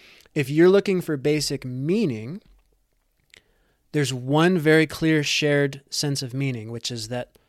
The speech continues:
somehow, in some way, for various reasons perhaps, humanity and God are separated from one another, and there are various obstacles, uh, or distances or reasons for a great distance between the two.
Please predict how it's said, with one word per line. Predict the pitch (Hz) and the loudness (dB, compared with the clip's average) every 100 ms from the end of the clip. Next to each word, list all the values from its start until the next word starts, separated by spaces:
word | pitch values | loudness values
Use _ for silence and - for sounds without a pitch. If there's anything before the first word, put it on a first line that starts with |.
| - - _ | -20 -20 _
somehow, | - 180 220 208 170 160 | 0 2 4 4 4 4
in | 165 | 2
some | 117 170 196 | -2 0 2
way, | 180 160 160 | 4 2 0
for | 135 | -4
various | 110 143 175 185 - | -2 2 4 4 0
reasons | 156 143 143 | -2 -2 -6
perhaps, | - 127 120 113 - - _ _ _ _ _ | -8 -8 -8 -10 -12 -20 _ _ _ _ _
humanity | - 156 151 151 165 165 165 | -6 -2 0 2 2 4 4
and | 147 | 2
God | 139 127 123 123 | 0 0 -2 -4
are | 117 | -6
separated | - 139 - 131 120 117 | -6 -6 -6 -8 -8 -10
from | - 120 | -12 -12
one | 117 | -10
another, | 113 113 110 113 | -12 -14 -12 -12
and | 135 127 | -12 -10
there | 120 120 | -8 -6
are | 117 | -6
various | 113 135 139 143 135 - - _ _ | -4 -2 0 0 -2 -6 -10 _ _
obstacles, | 131 131 - - 190 233 262 247 - - _ _ _ _ _ _ _ _ | -4 -2 -2 -6 0 2 2 -2 -8 -10 _ _ _ _ _ _ _ _
uh, | - 135 135 | -10 -8 -6
or | 147 | -6
distances | 123 - 175 - 160 139 - 117 110 120 - - - _ _ _ | -4 0 0 0 -2 -4 -4 -6 -8 -6 -6 -6 -10 _ _ _
or | 139 | -6
reasons | 127 135 175 180 170 156 147 | -2 2 2 2 0 -2 -4
for | - 139 127 | -6 -4 -4
a | 120 | -4
great | 117 131 127 | -6 -6 -6
distance | 123 117 - 113 - | -8 -10 -10 -14 -14
between | 117 - 110 | -18 -18 -18
the | 90 | -18
two. | - - | -20 -20